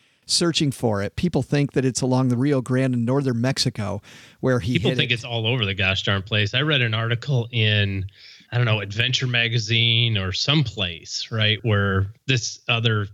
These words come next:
Speaker 2: writer and his friend had figured out, they, they thought anyway, that they figured out where it was, but they thought it was in Colorado somewhere.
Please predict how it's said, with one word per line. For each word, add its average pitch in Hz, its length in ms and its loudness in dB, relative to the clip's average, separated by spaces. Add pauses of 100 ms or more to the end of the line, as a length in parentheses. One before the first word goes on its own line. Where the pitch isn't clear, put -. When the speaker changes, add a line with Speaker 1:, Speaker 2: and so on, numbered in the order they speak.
Speaker 2:
writer 113 480 0
and 104 240 -4
his 101 160 -2
friend 113 420 0
had 104 240 -2
figured 113 380 0
out, 101 280 0
they, 131 220 -2
they 147 140 2
thought 95 320 -4
anyway, 90 480 -14
that 104 140 -8
they 98 80 -6
figured 95 320 -2
out 87 160 0
where 90 140 0
it 78 60 -4
was, 92 280 0
but 87 240 0
they 113 120 2
thought 104 200 2
it 78 100 -4
was 90 160 -4
in 87 200 -2
Colorado 90 580 0
somewhere. 87 480 0